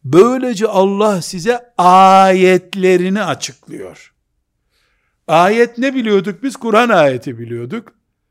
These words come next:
Mucize biliyorduk. Mümin cemaat ve kardeş olmak da demek ki Allah'ın ayetlerinden bir ayetmiş.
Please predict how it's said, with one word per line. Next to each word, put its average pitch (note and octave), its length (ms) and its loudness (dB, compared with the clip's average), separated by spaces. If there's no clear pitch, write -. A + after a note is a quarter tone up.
Mucize F3+ 640 -2
biliyorduk. D3+ 580 -4
Mümin A3+ 680 -4
cemaat F3 720 2
ve E3+ 200 -4
kardeş F3+ 540 0
olmak F#3 880 0
da D#3+ 260 2
demek F3 440 -2
ki D4 120 -10
Allah'ın F#3+ 400 0
ayetlerinden F3 880 6
bir B2+ 60 -2
ayetmiş. A#2+ 460 -6